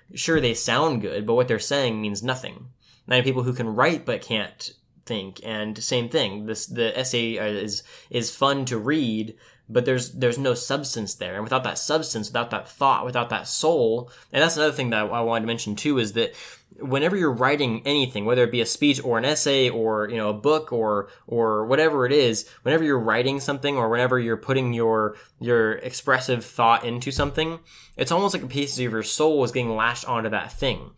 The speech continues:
It, a good speaker knows how to bring his soul into the speech. That's called, that's what we call passion. And, and writing has that same factor to it, 'cause you can feel the soul come out of the writing as you're reading it.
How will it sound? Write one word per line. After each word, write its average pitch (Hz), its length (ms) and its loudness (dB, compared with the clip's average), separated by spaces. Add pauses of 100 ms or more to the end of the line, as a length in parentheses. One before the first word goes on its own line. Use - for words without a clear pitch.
(380)
It, 135 260 0
a 143 80 4
good 160 280 2
speaker - 440 -2
knows 127 260 2
how 123 120 2
to 117 60 2
bring 120 260 -2
his 113 180 -4
soul 117 340 2
into 117 320 -2
the 101 120 -6
speech. - 340 -6
That's 104 200 -4
called, - 200 -4
that's 123 140 -2
what 127 80 -6
we 120 80 -6
call 131 160 -4
passion. 131 640 -4 (440)
And, 127 400 2
and 117 200 -2
writing 151 280 4
has 127 220 0
that 113 180 -2
same 123 520 -2 (160)
factor 123 360 2
to 127 200 0
it, 120 80 0
'cause 117 140 -4
you 131 60 0
can 131 140 -2
feel 165 320 -2
the 127 140 2
soul 143 360 2
come 120 260 -4
out 127 200 2
of 117 80 0
the 110 100 -2
writing 113 320 0
as 104 140 -4
you're 101 100 -6
reading 107 320 -6
it. 90 160 -14